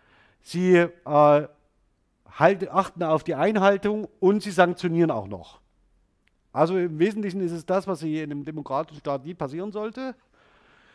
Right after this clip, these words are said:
dass sie alle Aufgaben übernehmen. Wir hatten gestern im Seminar das schöne Beispiel mit dem erweiterten Infinitiv, da musste ich so lachen, weil es, äh, weil es darum ging, wann man,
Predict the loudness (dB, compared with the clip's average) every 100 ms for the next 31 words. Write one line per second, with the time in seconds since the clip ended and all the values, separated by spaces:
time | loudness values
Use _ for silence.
0 | _ _ -4 0 4 4 2 _ _ _
1 | _ _ _ _ _ _ _ _ _ _
2 | _ _ _ 4 6 4 0 0 0 0
3 | -4 -2 -2 -2 -2 -2 -4 -4 -4 -4
4 | -4 -6 -8 -6 -4 -6 -6 -10 -8 -10
5 | -8 -8 -8 -10 -12 -12 -12 -12 -18 -18
6 | -16 -14 -14 -12 -8 -8 -8 -16 _ _
7 | _ -8 -8 -8 -12 -12 -2 0 0 -4
8 | _ _ _ _ _ -8 -6 -4 -2 -2
9 | -4 -6 -2 -2 0 0 0 -4